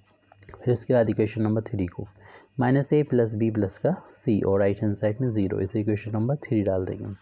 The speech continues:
जब माइनस करेंगे इसको तो साइन चेंज हो जाएंगे, ये प्लस माइनस जो होगा कैंसिल हो जाएगा,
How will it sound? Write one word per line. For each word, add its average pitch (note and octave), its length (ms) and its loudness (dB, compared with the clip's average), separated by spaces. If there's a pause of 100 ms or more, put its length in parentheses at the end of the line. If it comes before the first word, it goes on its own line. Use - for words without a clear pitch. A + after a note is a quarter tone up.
(580)
जब A2+ 80 0
माइनस C#3 380 4
करेंगे G2+ 360 0
इसको - 220 -4
तो G#2+ 180 0
साइन G#2+ 340 0
चेंज C3 260 0
हो A#2+ 100 0
जाएंगे, A2 360 -2 (800)
ये A2+ 260 6 (340)
प्लस A#2 400 2
माइनस G2+ 300 0
जो G2 120 0
होगा G2 160 0
कैंसिल A2 400 0
हो B2 80 2
जाएगा, G#2+ 340 0